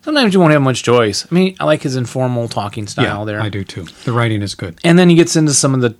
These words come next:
Speaker 1: the tactics and strategy here, the, or the rules for ambush. They were not part of the original squad leader system. History, I mean. They were first introduced with A S L. The basic rules are contained in A eleven point four and as a subsection of the rules of close combat,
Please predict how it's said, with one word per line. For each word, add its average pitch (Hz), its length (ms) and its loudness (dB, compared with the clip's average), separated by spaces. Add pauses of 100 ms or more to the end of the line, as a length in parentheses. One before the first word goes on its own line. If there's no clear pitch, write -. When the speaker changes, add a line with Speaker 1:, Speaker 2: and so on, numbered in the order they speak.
Speaker 1:
the 123 100 -6
tactics - 480 -4
and 107 100 -6
strategy 113 380 -6
here, 120 140 0
the, 120 100 -2 (100)
or 131 140 0
the 123 100 0
rules 117 400 0 (100)
for 147 160 -4
ambush. 107 440 -2 (560)
They 208 80 6
were 196 120 6
not 196 280 4
part 117 200 0
of 113 60 -2
the 120 80 2
original 139 300 0
squad 220 320 -2
leader 170 160 -4
system. - 420 -12 (1120)
History, 90 440 -8
I 85 40 -14
mean. 90 260 -14 (400)
They 123 100 0
were 113 100 2
first 113 320 -4
introduced 123 420 -2
with 139 120 -6
A 139 120 -2
S 143 160 -6
L. - 260 -12 (260)
The - 60 -16
basic 101 380 -10
rules 113 160 -4
are 110 40 -10
contained 117 600 -8 (840)
in 104 160 -8
A 110 200 -4
eleven 113 420 -4
point 156 260 -8
four 113 440 -8 (240)
and 117 140 -6
as 113 140 -6
a 110 60 -10
subsection 110 680 -8
of 110 120 -10
the 135 80 -16
rules 107 260 -12
of 127 60 -16
close 139 240 -10
combat, 104 360 -8